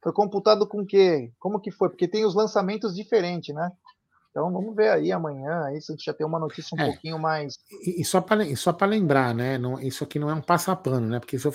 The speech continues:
Speaker 2: o que eu vou falar, vão me xingar de passapano. É, mas pode xingar. O, a, ela contratou a auditoria. A que a gente reclamava, lembra? O Gé reclamava muito isso. Quem tinha que pagar a auditoria era o Palmeiras.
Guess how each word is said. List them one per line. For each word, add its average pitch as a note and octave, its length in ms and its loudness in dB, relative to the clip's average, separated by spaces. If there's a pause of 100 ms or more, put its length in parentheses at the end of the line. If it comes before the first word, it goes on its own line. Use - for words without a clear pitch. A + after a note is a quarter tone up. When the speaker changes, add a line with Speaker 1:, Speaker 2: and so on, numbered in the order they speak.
Speaker 2:
o A2+ 60 -10
que - 80 -2
eu C3+ 60 4
vou D3 80 4
falar, C#3+ 260 0
vão E3+ 120 0 (100)
me D#3 80 0
xingar D#3+ 220 -2
de D#3 60 0
passapano. C#3+ 560 -2 (480)
É, B2 80 -10
mas A#2+ 120 -4
pode E3+ 180 0
xingar. C#3 300 0 (440)
O, C#3 760 2 (400)
a, C#3+ 180 -4
ela G#3 260 8
contratou C#3+ 500 4
a - 20 8
auditoria. B2 540 2 (720)
A A#2 80 -6
que C#3 80 2
a B2+ 40 8
gente D3 200 0
reclamava, D3 600 2
lembra? C#3+ 240 4
O A#2+ 100 4
Gé D3+ 140 6
reclamava E3+ 460 2
muito E3+ 260 2
isso. B2 300 0 (340)
Quem G3 160 2
tinha F#3+ 220 2
que - 60 -6
pagar D#3+ 240 4
a - 20 6
auditoria E3 320 2
era F3 80 0
o E3+ 40 -6
Palmeiras. F3 560 -2